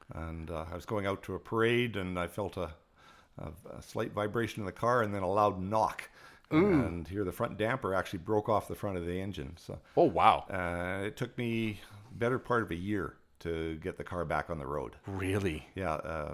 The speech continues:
Speaker 1: because, uh, the way the engine is designed, the part that was broken off was still way in the engine, and I didn't want to damage anything else.
Speaker 2: Oh, boy.
Speaker 1: And the front damper is unique to five six seven Thunderbird.
Speaker 2: Mm-hmm.
Speaker 1: So, uh,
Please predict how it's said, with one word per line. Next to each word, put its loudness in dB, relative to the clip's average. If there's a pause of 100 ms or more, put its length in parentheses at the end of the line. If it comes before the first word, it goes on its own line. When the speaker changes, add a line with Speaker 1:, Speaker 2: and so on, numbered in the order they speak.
Speaker 1:
because, -8
uh, 0 (560)
the -4
way 6
the 4
engine 2
is -2
designed, -2
the -10
part -2
that -6
was -8
broken 0
off 4
was -4
still 0
way 2
in -2
the -4
engine, -4
and -4
I 0
didn't -6
want -4
to -6
damage -4
anything -4
else. -6 (540)
Speaker 2:
Oh, 4
boy. 10 (100)
Speaker 1:
And 0
the -4
front -4
damper 0
is -2
unique -4
to -8
five 0
six -8
seven -2
Thunderbird. -4 (580)
Speaker 2:
Mm-hmm. 4
Speaker 1:
So, -2 (160)
uh, -10